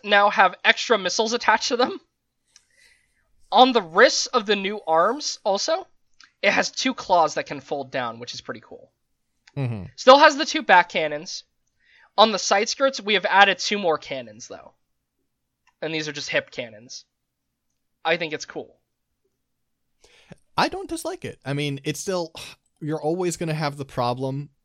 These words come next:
Speaker 2: of the way the Extreme Gundam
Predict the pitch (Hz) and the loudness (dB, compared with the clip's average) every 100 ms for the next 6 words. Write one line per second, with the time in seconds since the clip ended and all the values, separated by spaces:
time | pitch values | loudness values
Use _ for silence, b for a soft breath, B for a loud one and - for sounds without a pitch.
0 | _ _ _ _ _ - 127 120 120 120 | _ _ _ _ _ -8 -6 -4 -6 -6
1 | 113 120 120 120 120 - - 131 123 127 | -4 -4 -4 -6 -10 -12 -12 -8 -6 -6
2 | 120 113 113 117 110 | -6 -6 -4 -6 -6